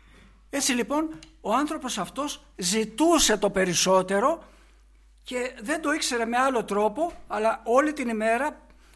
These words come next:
έκανε αυτό που ήθελε ο Θεός. Και έστειλε ο Θεός τον άγγελο, δεν άντεξε. Σήμερα τι θα στείλει;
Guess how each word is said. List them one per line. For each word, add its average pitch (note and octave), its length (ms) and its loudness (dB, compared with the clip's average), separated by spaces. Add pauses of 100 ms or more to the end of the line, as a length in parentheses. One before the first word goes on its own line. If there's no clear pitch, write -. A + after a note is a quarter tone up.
(100)
έκανε C4 480 2
αυτό B3+ 260 2
που C#4 100 -4
ήθελε B3+ 280 2
ο G#3+ 40 2
Θεός. D#3 440 -2 (1200)
Και - 100 -8
έστειλε A#3+ 240 -2
ο G3+ 40 0
Θεός B3+ 200 -6
τον B3+ 140 -4
άγγελο, E3 320 -2
δεν G#3 120 -6
άντεξε. D3+ 380 -8 (640)
Σήμερα B3 420 -2
τι B3+ 120 -6
θα A3+ 140 0
στείλει; C#3 420 -4